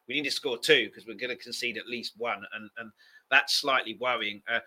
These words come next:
so that's why I want that centre back in. I want that centre back in just for competition for places, and it keeps people like Dyer and Romero on their toes. I mentioned with, uh,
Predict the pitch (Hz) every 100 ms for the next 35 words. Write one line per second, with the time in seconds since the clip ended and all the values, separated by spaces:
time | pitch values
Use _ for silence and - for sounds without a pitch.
0 | - - - - 190 170 175 170 170 151
1 | 151 151 180 160 160 - 160 156 151 151
2 | 143 151 147 147 127 127 135 160 143 131
3 | - - 123 120 117 113 - 120 117 110
4 | _ _ _ _ _ _ _ _ _ _
5 | _ _ _ _ - - - 208 165 170
6 | 160 127 131 147 147 143 123 131 131 175
7 | 170 - 160 135 139 123 135 135 135 120
8 | 120 123 131 123 117 127 110 110 135 117
9 | 117 143 143 - 135 127 127 123